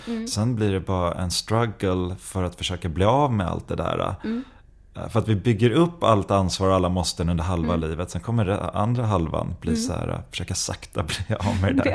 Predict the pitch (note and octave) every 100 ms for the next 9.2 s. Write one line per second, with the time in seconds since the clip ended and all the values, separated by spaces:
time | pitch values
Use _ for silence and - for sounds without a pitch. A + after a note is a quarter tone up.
0 | B3+ A#3 G#3 A3 G#3+ G#3 - - - -
1 | - - A#2+ A#2 G#2 G#2 F#2+ F#2+ F#2+ G#2
2 | F#2+ E2+ - C4 G#2 G#2+ G#2+ G#2 F#2+ G#2
3 | - E2 D#2+ E2 D#2+ F2+ F2 - E2 G#3+
4 | - C4+ - - A3+ G#3 A#3+ - - -
5 | - - - A2 G3+ G#2+ G#2 G2 G2+ -
6 | - B3+ C#4+ D4+ C4+ B3+ - D#4+ G4+ G4
7 | C4+ A#3+ A3 G#3+ - - - - - A#3
8 | A3+ - C#4+ - - F4+ B3 - - -
9 | G#3+